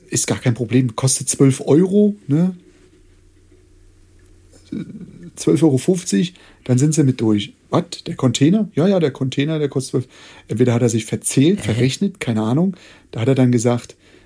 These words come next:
Speaker 1: „Was denn?“ „Ja, das kostet, nachher hab ich bezahlt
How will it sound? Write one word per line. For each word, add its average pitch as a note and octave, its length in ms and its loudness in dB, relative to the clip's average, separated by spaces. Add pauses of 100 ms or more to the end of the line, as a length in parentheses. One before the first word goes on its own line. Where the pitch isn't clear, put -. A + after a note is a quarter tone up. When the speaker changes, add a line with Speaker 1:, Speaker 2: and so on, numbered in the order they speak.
(120)
Speaker 1:
„Was D#3 140 -4
denn?“ A2 320 -2 (120)
„Ja, B2+ 160 0
das A#2+ 260 -4
kostet, C3+ 580 -4 (160)
nachher C3 440 -2
hab C#3 140 -4
ich C3+ 220 -8
bezahlt C3+ 580 -6